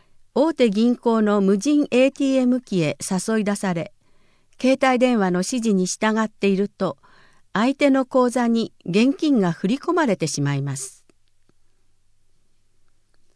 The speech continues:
まだまだあるこんな詐欺の手口。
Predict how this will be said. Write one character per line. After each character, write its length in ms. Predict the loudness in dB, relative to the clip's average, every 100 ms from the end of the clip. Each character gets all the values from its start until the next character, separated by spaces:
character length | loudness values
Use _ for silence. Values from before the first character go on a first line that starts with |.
| _ -20 _ -6
ま 220 | -2 0
だ 140 | 2
ま 160 | 2 0
だ 200 | -2 -2
あ 40 |
る 240 | -4 -6 -10 _ _
こ 160 | -2 0
ん 80 | 2
な 100 | 0
詐 200 | -2 0
欺 120 | 0
の 160 | -2
手 160 | -4 -2
口。 400 | -2 -6 -12